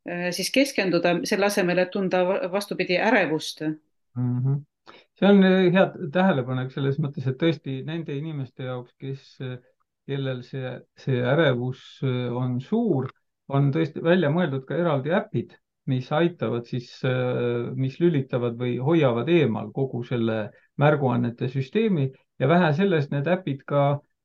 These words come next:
Speaker 2: äh, tunnustavad inimest selle eest, et ta on, äh, selle aja siis, äh, olnud, äh, segamatult. Et see on, äh, et, et õnneks tõesti, äh,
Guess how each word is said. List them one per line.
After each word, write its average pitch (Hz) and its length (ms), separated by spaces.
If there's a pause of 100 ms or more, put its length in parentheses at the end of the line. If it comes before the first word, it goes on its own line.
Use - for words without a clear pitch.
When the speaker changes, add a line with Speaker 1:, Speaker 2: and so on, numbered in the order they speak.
(140)
Speaker 2:
äh, 135 400
tunnustavad 139 680 (220)
inimest 123 400
selle 123 260
eest, 120 180
et 120 140
ta 123 100
on, 123 300
äh, 123 220
selle 131 200
aja 139 280
siis, 135 340
äh, 131 240
olnud, 151 400 (100)
äh, 120 240
segamatult. 127 600 (760)
Et 120 200
see 139 180
on, 131 240
äh, 127 880
et, - 160 (140)
et 120 220 (180)
õnneks 147 420
tõesti, 143 300 (100)
äh, 170 560